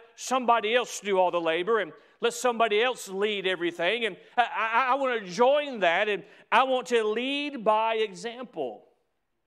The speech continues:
It's sad in the average church, if anything gets done, and again, I, I don't think this is true of us, but in the average church, I don't want to just be the average church.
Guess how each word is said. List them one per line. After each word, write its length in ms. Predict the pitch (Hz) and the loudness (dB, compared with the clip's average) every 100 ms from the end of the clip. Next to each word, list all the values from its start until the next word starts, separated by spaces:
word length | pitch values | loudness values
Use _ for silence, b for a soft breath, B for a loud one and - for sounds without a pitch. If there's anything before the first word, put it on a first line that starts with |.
| _ _ _ _ _ _ _ _ _ _ _ _ _ _ _ _ _ _ _ _ | _ _ _ _ _ _ _ _ _ _ _ _ _ _ _ _ _ _ _ _
It's 140 | 139 - | -20 -6
sad 240 | 165 170 | -2 -2
in 140 | 151 143 | -4 -6
the 180 | 139 | -2
average 540 | 147 170 151 139 - - | 0 -2 -4 -8 -10 -14
church, 580 | 175 151 131 - - - _ _ _ _ _ _ _ _ _ _ _ _ _ _ - | -8 -6 -6 -10 -20 -20 _ _ _ _ _ _ _ _ _ _ _ _ _ _ -20
if 160 | - - | -18 -10
anything 380 | 165 160 170 143 | -8 -6 -8 -6
gets 220 | 143 143 | -8 -8
done, 320 | 135 151 131 | -6 -4 -4
and 80 | 139 | -8
again, 320 | 131 160 131 | -8 -6 -6
I, 140 | 135 - | -4 -6
I 140 | 127 135 | -4 -6
don't 160 | 139 | -6
think 140 | - 123 | -10 -12
this 140 | 135 | -12
is 80 | 127 | -16
true 260 | - 143 131 | -14 -8 -6
of 100 | 139 | -4
us, 240 | 156 - | -6 -6
but 80 | 135 | -12
in 80 | 120 | -12
the 140 | 127 | -8
average 420 | 127 170 131 123 | -6 -6 -8 -14
church, 240 | - 117 - | -16 -20 -10
I 120 | 131 | -6
don't 120 | 147 | -6
want 200 | 151 175 | -6 -10
to 40 | 135 | -12
just 160 | 131 | -16
be 120 | 123 127 | -14 -12
the 160 | 120 | -8
average 480 | 120 120 113 - - | -8 -8 -12 -20 -20
church. 440 | - 110 _ - | -20 -20 _ -20